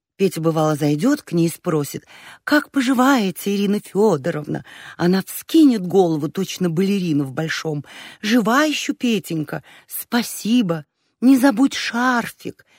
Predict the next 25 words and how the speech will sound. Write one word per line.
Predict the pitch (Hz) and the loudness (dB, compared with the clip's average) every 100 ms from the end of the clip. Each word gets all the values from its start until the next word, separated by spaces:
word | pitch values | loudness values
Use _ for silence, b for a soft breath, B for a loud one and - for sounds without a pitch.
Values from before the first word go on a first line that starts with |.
| b b | b b
на | 220 220 | 2 4
улице | 214 214 - - | 2 0 -4 -10
холодно». | - - 233 180 135 - 160 147 _ _ _ _ _ _ _ _ _ - | -8 2 4 4 2 -8 -10 -10 _ _ _ _ _ _ _ _ _ -4
Он, | 196 254 | 4 6
довольный, | 180 156 165 214 180 | 6 2 2 2 2
уходит | 143 131 - 202 147 - | 0 -2 -2 0 -2 -6
из | 120 | -12
дома, | 113 123 180 214 196 b b b | -4 0 2 0 -4 b b b
а | - | -2
мне | 147 233 294 | 2 2 2
с | - | -2
ней | 139 131 _ _ - | -6 -6 _ _ -6
весь | 135 254 185 | -2 -2 -2
день. | 135 160 185 _ _ _ _ _ _ _ _ | -2 -2 -4 _ _ _ _ _ _ _ _
Помыть | - 247 151 185 170 | 0 2 4 0 -2
её, | 185 170 165 156 _ _ _ _ _ _ _ _ | -6 -6 -6 -12 _ _ _ _ _ _ _ _
проследить, | 143 - 185 190 233 | -8 -4 -2 0 -2
что | - 147 | -4 -10
приняла | - 139 135 131 127 | -6 -4 -2 -2 -6
лекарства. | 127 - 147 180 - - 156 147 _ _ _ _ _ _ _ _ | -8 -4 -2 -4 -8 -18 -18 -20 _ _ _ _ _ _ _ _
«Что | - 294 | -6 2
ещё | 277 196 - 160 | 2 2 -2 -6
тебе | 160 151 | -4 -4
дать, | 160 147 - | -2 -4 -2
мама? | 143 139 147 | -2 -2 -6